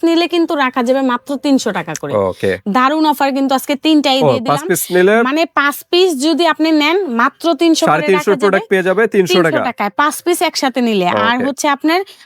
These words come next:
Speaker 1: পাঁচ পিস নিলে ডেলিভারি চার্জ ফ্রি, তিনশো টাকা করে রাখবো। আবার হচ্ছে দুইটা গিফট দিব।
Speaker 2: দুইটা গিফট,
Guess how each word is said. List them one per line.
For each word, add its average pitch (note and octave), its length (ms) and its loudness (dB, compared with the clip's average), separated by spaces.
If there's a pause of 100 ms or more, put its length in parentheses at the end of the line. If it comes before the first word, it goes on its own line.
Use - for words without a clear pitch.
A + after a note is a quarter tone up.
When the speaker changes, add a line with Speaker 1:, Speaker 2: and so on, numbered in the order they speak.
Speaker 1:
পাঁচ C4 280 0
পিস E4 200 -2
নিলে E4 220 2
ডেলিভারি C#4 480 0
চার্জ C#4+ 340 -2
ফ্রি, D#4 280 0
তিনশো D#4 380 0
টাকা C#4 240 -2
করে C#4 220 -2
রাখবো। C#4 300 0
আবার C4+ 300 0
হচ্ছে C#4+ 280 -2
দুইটা A3+ 300 -2
গিফট F#3 380 -6
দিব। D#3+ 180 -4
Speaker 2:
দুইটা A#2 200 0
গিফট, D#3 220 0